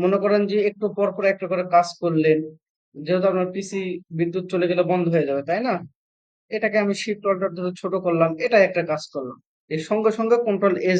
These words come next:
দিয়ে দেবো, তাহলে ওটাতেই সেভ হয়ে গেল, ওই ফাইলে আলাদা সেভ করতে হবে না। এখন এই ফাইল এক্সপোর্ট, এক্সপোর্ট as, যেটা আপনার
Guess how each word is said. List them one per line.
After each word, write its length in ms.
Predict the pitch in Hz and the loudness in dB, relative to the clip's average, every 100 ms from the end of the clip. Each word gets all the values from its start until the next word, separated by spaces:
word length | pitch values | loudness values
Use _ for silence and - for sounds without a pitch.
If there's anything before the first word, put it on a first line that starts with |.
| 175 | 0
দিয়ে 140 | 165 160 | 0 0
দেবো, 140 | 131 127 | -2 -4
তাহলে 180 | 175 196 240 - | 0 0 0 -2
ওটাতেই 320 | 208 214 196 - | 0 0 -2 -2
সেভ 140 | 156 - | -4 -4
হয়ে 140 | 127 | -8
গেল, 100 | 123 151 | -6 0
ওই 80 | 180 180 | 0 0
ফাইলে 260 | 151 139 123 - | -2 -4 -8 0
আলাদা 220 | 180 196 185 - | 4 6 4 0
সেভ 120 | 160 160 | -6 -8
করতে 200 | 135 - 139 | -12 -10 -8
হবে 160 | 120 120 | -8 -12
না। 40 | 123 _ _ _ _ _ _ _ 175 | -18 _ _ _ _ _ _ _ -2
এখন 180 | 185 240 254 - 196 | 2 0 -2 0 2
এই 80 | 196 - _ _ _ _ _ _ - | 2 -4 _ _ _ _ _ _ 4
ফাইল 320 | 190 214 302 320 - _ - 180 | 6 6 4 -2 -12 _ -6 -6
এক্সপোর্ট, 420 | 180 - 233 - - 170 | -6 -6 -4 -4 -6 -10
এক্সপোর্ট 320 | 170 160 160 156 | -8 -8 0 0
as, 80 | - - _ _ _ | 0 -10 _ _ _
যেটা 140 | 175 180 | -2 0
আপনার 180 | 175 180 | 0 0